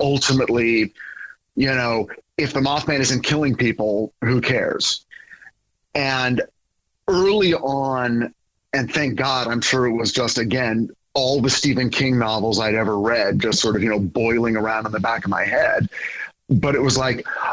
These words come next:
"Oh, this guy should be injured. He should have an emotional injury."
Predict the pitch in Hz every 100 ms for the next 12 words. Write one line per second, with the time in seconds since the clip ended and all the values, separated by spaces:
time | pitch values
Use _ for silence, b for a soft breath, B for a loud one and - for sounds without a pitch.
0 | - 185 165 143 233 - 170 165 - 131
1 | 113 123 120 120 - 117 110 95 - -
2 | - 127 139 120 113 110 104 120 113 104
3 | 110 104 117 107 104 - 104 95 92 80
4 | - -